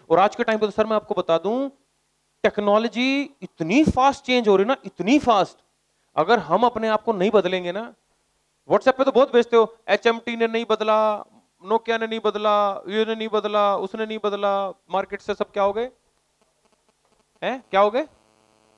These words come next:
आउट, बाहर हो गए। पढ़ा है ना आपने, एचएमटी घड़ी सबसे best होती थी लेकिन बदला नहीं, Nokia सबसे महंग, बढ़िया mobile होते थे, बदला नहीं तो बाहर हो गए। अरे भाई साहब, पिछले पांच साल में क्या क्या बदल गया?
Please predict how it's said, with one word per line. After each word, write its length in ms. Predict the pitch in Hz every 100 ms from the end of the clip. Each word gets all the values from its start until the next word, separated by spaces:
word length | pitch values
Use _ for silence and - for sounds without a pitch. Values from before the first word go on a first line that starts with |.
| _ -
आउट, 260 | 165 202 -
बाहर 180 | 143 190
हो 80 | 214
गए। 140 | 240 220 _ _ _ -
पढ़ा 160 | 214
है 60 | 240
ना 80 | 311
आपने, 260 | 320 302 - _
एचएमटी 520 | 180 214 233 226 233 233
घड़ी 400 | 170 185 226 220
सबसे 280 | 190 156 214
best 280 | 208 202
होती 240 | 185 180 196
थी 160 | 208
लेकिन 280 | 196 190 202 190
बदला 240 | 185 196
नहीं, 200 | 202 202
Nokia 320 | 202 202 208
सबसे 280 | 214 - 208
महंग, 240 | 190 180 185 _ _
बढ़िया 240 | 170 208
mobile 320 | 220 208 214 202
होते 200 | 196 196
थे, 260 | 202 202 196
बदला 260 | 180 196 208
नहीं 160 | 208 196
तो 140 | 196
बाहर 180 | 143 170
हो 80 | 185
गए। 220 | 175 180
अरे 340 | - 160 175 190
भाई 200 | 147 143
साहब, 420 | 143 156 160 - _ _ _ _ _ _ _
पिछले 340 | 214 - 208 214
पांच 440 | - - 220 -
साल 340 | - 202 185 190
में 220 | 185 196
क्या 200 | - 233
क्या 160 | 240
बदल 240 | 233 214 208
गया? 240 | 196 226